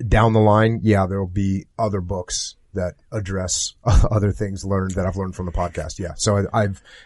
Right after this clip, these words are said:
I've got that book probably coming out in about a year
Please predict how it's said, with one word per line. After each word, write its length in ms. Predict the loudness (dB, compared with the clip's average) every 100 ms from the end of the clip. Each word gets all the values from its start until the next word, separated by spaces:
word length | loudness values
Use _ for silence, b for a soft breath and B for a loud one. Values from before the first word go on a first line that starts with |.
| B
I've 160 | -2 4
got 220 | 2 4
that 260 | 2 2 2
book 340 | 2 2 2
probably 300 | 2 4 4
coming 260 | 2 -2 -4
out 160 | -6
in 60 | -6
about 220 | -8 -6
a 40 |
year 460 | -6 -6 -4 -6 -8